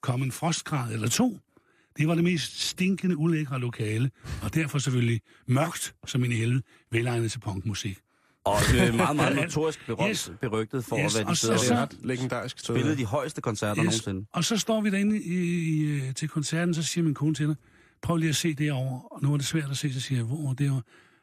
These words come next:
Speaker 1: "Nå, ham der, der står så en punker med en kobraslange om halsen, eller en pythonslange om halsen."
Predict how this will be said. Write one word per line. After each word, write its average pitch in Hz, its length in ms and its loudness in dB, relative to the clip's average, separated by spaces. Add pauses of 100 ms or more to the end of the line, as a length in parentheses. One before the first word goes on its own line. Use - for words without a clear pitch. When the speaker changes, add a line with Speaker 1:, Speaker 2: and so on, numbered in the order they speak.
(640)
Speaker 1:
"Nå, - 100 -4
ham 175 300 2
der, 165 240 -4 (420)
der 165 80 4
står 170 240 0
så 170 140 0
en 175 120 4
punker 147 420 -2 (400)
med 131 200 2
en 127 280 0 (340)
kobraslange 139 920 0
om 104 120 -4
halsen, 117 400 -2
eller 117 140 2
en 123 120 4
pythonslange 156 720 2
om 113 80 -2
halsen." 107 380 -8